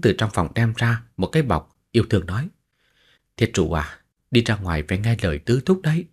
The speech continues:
không được gây chuyện. Bên ngoài không thể so với trong nhà, gặp chuyện thì nhẫn nhịn một chút. Mẹ chuẩn bị cho con vài bộ quần áo mới, còn có khoai lang nướng con thích ăn nhất.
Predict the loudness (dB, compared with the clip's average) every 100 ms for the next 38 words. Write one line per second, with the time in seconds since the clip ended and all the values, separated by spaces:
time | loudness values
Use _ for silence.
0 | _ _ _ 0 2 4 2 2 2 2
1 | 0 _ _ _ _ 0 2 2 2 0
2 | 0 -2 0 -2 -2 -2 -2 0 -2 -2
3 | -4 -6 -12 _ _ -20 _ -2 0 2
4 | 0 0 -2 -2 2 0 0 -4 -2 -2
5 | -2 _ _ _ _ _ -2 0 0 0
6 | 0 0 0 -2 -2 -2 -2 -2 -2 -2
7 | -2 -2 0 2 4 2 -2 _ _ _
8 | _ 0 2 2 0 -2 0 2 4 4
9 | 4 4 2 0 -2 -2 2 2